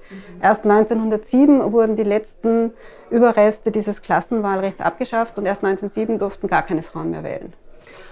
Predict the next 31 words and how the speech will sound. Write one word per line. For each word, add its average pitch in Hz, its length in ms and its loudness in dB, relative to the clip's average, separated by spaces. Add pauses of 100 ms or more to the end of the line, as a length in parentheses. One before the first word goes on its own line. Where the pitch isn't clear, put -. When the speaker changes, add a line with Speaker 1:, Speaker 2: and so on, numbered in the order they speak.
Speaker 1:
Aha, 165 720 -2
Speaker 2:
Ja. 185 60 4 (320)
Speaker 1:
aber 170 100 -2
wie 175 80 6
interessant. 170 500 -2
Vorher 185 300 0
durften, 202 480 -6
äh, - 80 -2
reiche 165 540 -2
Frauen 208 460 -2
wählen, 185 200 2
Speaker 2:
Ja. 254 220 6
Speaker 1:
indem 185 260 0
sie, 185 400 -4 (100)
äh, - 80 -2
einen 165 640 0
Mann 190 380 2
zum, 190 340 -6
äh, 175 280 2 (200)
Ankreuzen 165 540 2
Speaker 2:
Zum 254 80 8
Speaker 1:
schicken. 240 240 4
Speaker 2:
Bevollmächt-, - 500 4
als 202 220 2
Speaker 1:
Ja, 180 80 0
Speaker 2:
Bevollmächtigen. 208 680 4
Speaker 1:
Verstehe. 185 360 0
Und 165 120 -10
Speaker 2:
Weil 226 200 4
Speaker 1:
danach, 185 140 -2 (100)
aha. 165 200 -12